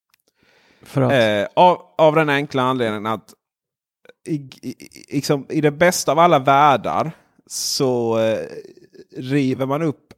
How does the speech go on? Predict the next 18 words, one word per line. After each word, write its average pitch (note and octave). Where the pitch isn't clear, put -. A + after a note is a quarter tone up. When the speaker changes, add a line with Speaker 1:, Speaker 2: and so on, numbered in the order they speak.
Speaker 2:
all, A#2
eh, -
sten A#2
och A2
betong B2
och A2
asfalt G#2+
som A2+
är F#2
där F2+
och C#3
gör D3+
en A#2
riktigt D3+
fantastisk -
park G#2+
i C3
den. D#2